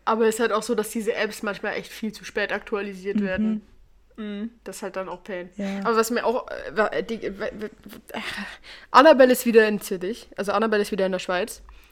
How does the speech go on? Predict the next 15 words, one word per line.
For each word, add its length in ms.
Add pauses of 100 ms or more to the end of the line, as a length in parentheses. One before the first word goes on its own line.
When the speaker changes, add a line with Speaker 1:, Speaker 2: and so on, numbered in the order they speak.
(180)
Speaker 1:
Und 160
Annabelle 400
ist 240 (560)
Samstag, 580
Grüße, 280 (300)
Samstagmorgen 800
geflogen 460
und 340 (1300)
von 300
Berlin, 440 (380)
von 200
Berlin 640
in 100
die 80
Schweiz. 540